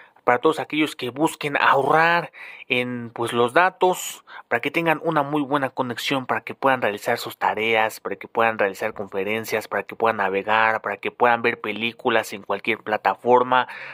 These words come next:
para que puedan hacer todo tipo de búsquedas, para que puedan tener acceso ilimitado a internet.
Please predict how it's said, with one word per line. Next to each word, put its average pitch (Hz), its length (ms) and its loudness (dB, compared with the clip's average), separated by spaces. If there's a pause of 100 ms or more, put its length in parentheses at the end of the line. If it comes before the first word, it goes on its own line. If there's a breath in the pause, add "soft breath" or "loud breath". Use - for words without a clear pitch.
(140 loud breath)
para 117 140 -2
que 127 100 -4
puedan 147 460 2 (180 loud breath)
hacer 143 320 0
todo 160 380 0
tipo 151 260 -6
de 123 80 0
búsquedas, 156 720 -2 (320 loud breath)
para - 160 -2
que 143 100 -8
puedan 175 280 2
tener 151 240 -2
acceso 160 560 -2
ilimitado 135 840 -2
a 123 100 -4
internet. 120 600 -4